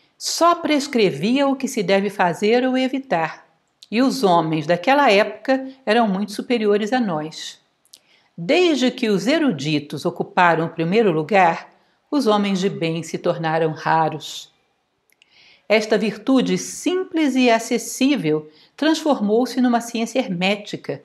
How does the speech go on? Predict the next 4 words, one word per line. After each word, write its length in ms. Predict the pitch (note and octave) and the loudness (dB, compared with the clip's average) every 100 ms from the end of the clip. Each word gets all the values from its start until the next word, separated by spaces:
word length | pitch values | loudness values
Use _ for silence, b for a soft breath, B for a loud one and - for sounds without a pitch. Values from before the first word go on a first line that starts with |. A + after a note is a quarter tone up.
| b b | b b
reservada 640 | - A3 A3+ F3 G3+ G3+ | 0 2 2 2 2 2
só 220 | G#3 - A3+ | -2 -2 0
aos 200 | A#3 A3+ | 0 -2
intelectuais, 1040 | A#3 A3 G#3 G#3 - E3 E3 E3 - | -4 -2 -4 -4 -2 0 0 -4 -12